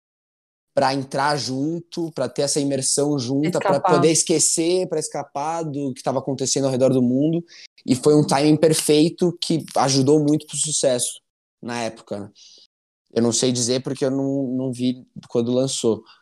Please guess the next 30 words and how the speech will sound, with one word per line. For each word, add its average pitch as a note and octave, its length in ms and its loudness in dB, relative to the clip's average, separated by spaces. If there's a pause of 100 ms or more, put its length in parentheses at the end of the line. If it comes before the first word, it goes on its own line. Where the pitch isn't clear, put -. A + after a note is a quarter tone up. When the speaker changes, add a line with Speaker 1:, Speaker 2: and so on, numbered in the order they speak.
(400)
Speaker 1:
mas A2 160 -2
eu A#2+ 60 4
acho B2 100 0
que - 60 -14
faz B2 180 2
muito B2 200 -2
sentido C3+ 460 0
isso A2 200 -2
também. G#2+ 320 -6 (1400)
Speaker 2:
É, G#3+ 380 0
eu A3+ 80 0
acho A#3 260 -4
que B3+ 100 -12
também, A3+ 580 -10 (720)
é, E3+ 920 -6 (420)
primeiro A3+ 320 -2
que D4+ 80 -2
é C4 60 0
um B3 100 -4
universo G#3 460 -2
muito G3+ 180 -10
bem G#3+ 200 -4
pensado. G#3+ 920 -4 (720)
Cara, F3 260 0
assim, E3 280 -6
hoje, A3+ 520 2
hoje C#4+ 320 2
em C4 120 -2
dia, F#3+ 520 -2
de-, E3+ 280 -6